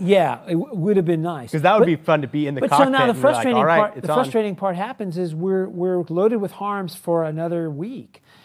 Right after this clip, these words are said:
Speaker 1: And, you know, from the nineteenth of March until, yeah, about the, about the, the, yeah, twenty, late March, you know, maybe the twenty-fifth, twenty-eighth. And I make a decision talking to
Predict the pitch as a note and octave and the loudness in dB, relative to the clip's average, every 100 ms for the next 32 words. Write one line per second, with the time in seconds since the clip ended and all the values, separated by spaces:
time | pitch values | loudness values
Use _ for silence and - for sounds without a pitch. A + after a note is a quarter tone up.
0 | _ E3+ E3 D#3+ E3 F3 F3 D#3+ E3+ D#3 | _ -10 -8 -6 -6 -6 -4 -6 -8 -8
1 | E3 E3 F3+ D#3+ D#3 D#3 D#3 D#3 - D3+ | -8 -8 -10 -10 -8 -6 -4 -6 -8 -14
2 | - D#3 D#3 D#3 D#3 - C#3+ D3 C3 D3+ | -10 -8 -8 -10 -14 -16 -14 -12 -10 -10
3 | D3+ D3+ C3+ B2 _ _ _ _ C#3 D3 | -10 -10 -10 -12 _ _ _ _ -8 -4
4 | C#3+ D3 C3 B2+ B2+ _ _ B3 B2 A#2+ | -4 -4 -6 -6 -10 _ _ -18 -14 -12
5 | A2+ A2+ A2+ A#2 D#3+ D#3 C#3 C3+ - A2+ | -10 -10 -12 -14 -14 -14 -14 -16 -20 -18
6 | A#2 A#2 A#2 A2+ D3+ D3+ C#3 A#2 G#2+ A#2 | -16 -14 -12 -6 -4 -6 -10 -12 -12 -14
7 | - A2+ A2 A2 A2 _ B2+ A#2+ A2+ G#2+ | -16 -16 -14 -14 -18 _ -16 -14 -14 -16
8 | - A2 G#2 - G#2+ A2 - - A2+ G2+ | -18 -18 -18 -18 -18 -18 -20 -20 -18 -16
9 | G#2+ A2 _ _ _ _ _ D3 D3 D3+ | -18 -20 _ _ _ _ _ -10 -8 -6
10 | D3+ D3 C3 A2+ A#2 - D3+ C#3 B2+ A#2+ | -4 -6 -8 -12 -12 -8 -6 -6 -8 -8
11 | C#3 - C3 A2+ B2 A2+ A2 | -10 -10 -14 -14 -12 -10 -10